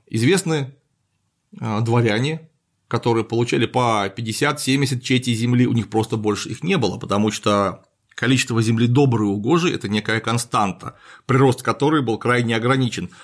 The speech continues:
а дворяне плодились, то есть у них были сыновья, которые, естественно, наследственно тоже являлись дворянами, им полагалась земля,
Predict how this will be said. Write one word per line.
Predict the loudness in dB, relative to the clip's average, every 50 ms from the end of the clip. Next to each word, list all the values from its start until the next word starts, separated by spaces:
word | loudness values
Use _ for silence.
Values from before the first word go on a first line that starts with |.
| -20 -10 -4
а | -2 0 2 2 2 0 -2 -6 _ _ _ _ _ _ _ _ _ _ _ _
дворяне | -4 0 0 2 2 2 2 0 -2 -4 -6 -6 -8 -12 _ _ _
плодились, | -6 -2 -2 0 0 0 -2 -2 -4 -8 -10
то | -12 -12
есть | -8 -4
у |
них | 0 0 0 0 -2 -8 -20 _ _ _ _ _ _ _ _ _ _ _ _ _ _ _ _ _ _ _ _ _ _ _ _ _ -2
были | 0 2 4 4 2 0 -2 -6 -12 _ _ _ _ -20 _ _ -20 -20 -12
сыновья, | -8 -4 -4 -2 -2 -2 -2 -2 -2 -2 -2 -4 -8 _
которые, | -12 -10 -8 -6 -4 -4 -4 -4
естественно, | -6 -6 -2 -2 0 0 0 -2 -6 -8 -8 -8 -8 -8 -12 _ _ _
наследственно | -10 -10 -8 -4 -2 0 0 0 -2 -6 -8 -8 -8
тоже | -4 0 2 2 2 2 0
являлись | 0 0 2 2 2 0
дворянами, | 0 -2 0 0 0 0 0 -2 -4
им | -4 -4 -4 -4 -4 -6 -4
полагалась | -2 0 0 0 0 0 -2 -2 -2 0 0 2 0 0 0
земля, | -2 -2 -2 0 0 0 -2 -4 -6